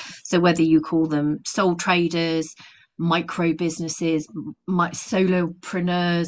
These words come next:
whatever, it's, it's the, it's that very small end of the market, startups.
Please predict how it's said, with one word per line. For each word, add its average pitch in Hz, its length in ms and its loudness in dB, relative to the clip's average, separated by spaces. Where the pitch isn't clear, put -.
whatever, 175 500 -2
it's, 156 200 -4
it's - 240 -8
the, 175 280 -2
it's 185 140 -4
that - 200 -4
very 214 420 0
small 220 440 0
end 170 160 -2
of - 60 -16
the 175 80 -6
market, 165 340 -2
startups. - 920 -2